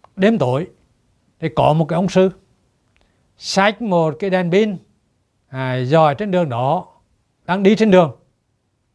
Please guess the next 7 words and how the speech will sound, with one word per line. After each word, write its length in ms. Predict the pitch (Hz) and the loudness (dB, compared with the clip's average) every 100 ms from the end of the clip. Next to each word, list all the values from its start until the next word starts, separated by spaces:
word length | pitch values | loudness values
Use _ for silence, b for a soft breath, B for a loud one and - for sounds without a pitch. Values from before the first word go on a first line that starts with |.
| _ _ _ _ _ _ - | _ _ _ _ _ _ -2
Thì 420 | 202 196 202 214 | 4 6 6 6
là 320 | 208 196 180 b b b b | 6 4 2 b b b b
ông 220 | 202 233 | -4 0
giật 240 | 190 214 220 | 2 2 2
mình 320 | 214 202 151 _ _ _ _ _ | 2 2 -4 _ _ _ _ _
vì 580 | 170 165 190 196 190 196 208 | -12 -2 4 6 8 6 4
là 320 | 196 190 175 | 4 2 2